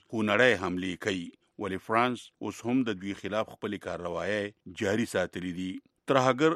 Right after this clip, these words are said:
خپل هدفونه په ډیر سوچ او په خصوصي توګه خوښوي. د مثال په توګه باماکو کې په هوټل د حملې وجه دا وه چې دغلته عام طور سره خارجي خلک راځي او د حملې په وخت د امن خبرو اترو له راغلي یو شمیر خارجي جرګې په یوه غونډه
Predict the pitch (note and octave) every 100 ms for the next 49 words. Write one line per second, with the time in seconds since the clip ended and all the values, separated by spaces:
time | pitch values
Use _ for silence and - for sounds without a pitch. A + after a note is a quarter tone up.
0 | - - - C#3+ A2+ A2 G#2+ - C3+ B2
1 | G#2 A2 G2 - B2+ A#2+ - A2 - F#2+
2 | F#2+ - F2 - F#2+ G2+ F2 E2 F2 E2
3 | F#2+ E2+ - _ G2+ F#2+ F#2 A#2 A2+ G2+
4 | G2+ - A2+ A2 F#2 F#2 G2 A#2 - A2+
5 | G2 G2 F2 F2+ G2 G#2+ G2 F#2 F#2 G2+
6 | G#2+ G2+ F#2 E2+ G2 A2+ A2 G2+ _ G2+
7 | F#2 C3+ C3+ A#2 - B2+ C#3 C3 A#2 G2+
8 | - F#2 - F#2+ F2+ F#2 G#2 G2+ F#2+ F#2
9 | F2 F2 G#2 A2+ - F#2+ F#2+ A2 A2+ G2
10 | A#2+ C#3+ A#2+ B2 B2+ - _ G#2 - C#3
11 | C#3+ B2+ - G2+ B2 G#2+ - B2+ A2 G2
12 | F#2 - G2 F#2+ A2 B2 G#2 B2 C3+ -
13 | A2+ G2+ - F#2+ F#2 F2+ A2 G2+ F#2 F#2
14 | A#2+ F#2 - _ G2+ F#2 F#2 A#2+ C3